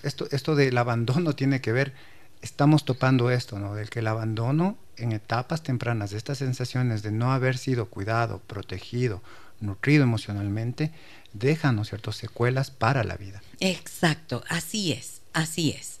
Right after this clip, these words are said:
Speaker 2: Em, ahí está la respuesta. Tengo más mensajes. "Excelente tema,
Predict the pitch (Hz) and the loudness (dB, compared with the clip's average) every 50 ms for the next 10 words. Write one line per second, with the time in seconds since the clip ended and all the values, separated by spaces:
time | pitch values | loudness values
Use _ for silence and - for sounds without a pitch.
0 | - - - 175 185 170 165 160 156 147 147 143 139 135 127 - - - - - | -18 -6 0 2 4 4 4 4 4 4 2 2 2 0 -2 -4 -8 -10 0 4
1 | 175 185 190 185 185 - 175 156 151 143 135 - 131 123 - - - 110 117 120 | 6 8 8 6 6 6 4 6 6 6 4 2 0 -2 -2 -4 -4 -4 -4 -4
2 | - - 110 113 - - - - - 185 180 180 180 165 156 160 151 147 - 143 | -4 -6 -6 -6 -6 -10 -14 2 4 4 6 6 6 6 6 6 4 6 4 2
3 | 139 - 127 127 - 143 - 160 156 - - 185 196 196 202 196 - 196 190 - | 2 2 0 -2 -2 -2 -2 -2 -2 2 2 2 4 4 2 2 2 0 2 4
4 | 170 170 170 165 160 160 160 | 2 4 6 4 4 2 0